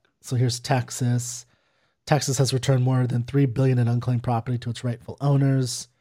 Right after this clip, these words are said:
And then you can claiming property, check claim status. Um,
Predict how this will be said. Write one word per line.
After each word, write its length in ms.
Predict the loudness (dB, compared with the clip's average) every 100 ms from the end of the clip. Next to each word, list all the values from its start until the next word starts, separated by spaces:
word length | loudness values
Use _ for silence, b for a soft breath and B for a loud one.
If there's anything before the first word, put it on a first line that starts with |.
| _ _ _ -6
And 140 | 0
then 120 | 2 2
you 140 | 0
can 280 | 0 0 -2
claiming 420 | -2 0 2 2
property, 400 | 2 0 0 -4
check 260 | -2 -4 -4
claim 300 | -2 0 0
status. 840 | -2 -4 -2 -2 -6 -8 -12 -16 _ _ _ _ _ _ _ _ _ -6
Um, 340 | -4 -2 -4